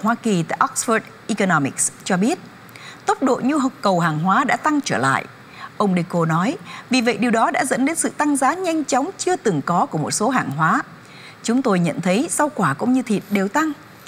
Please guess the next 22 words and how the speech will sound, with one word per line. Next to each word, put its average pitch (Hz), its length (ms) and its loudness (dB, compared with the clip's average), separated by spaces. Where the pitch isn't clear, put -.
Lạm - 220 -2
phát - 300 0
nói 254 80 2
chung 214 260 0
là 127 120 0
do 208 140 0
nguồn 175 260 2
cung 196 260 0
gián 196 180 2
đoạn. 160 240 0
Nhưng 311 140 2
thực - 240 -4
tế 233 220 2
là 359 100 2
chúng 262 220 0
tôi 277 120 0
đã - 100 4
thấy 277 220 0
nhu 359 180 -4
cầu 202 160 0
mạnh 185 320 0
mẽ 190 240 0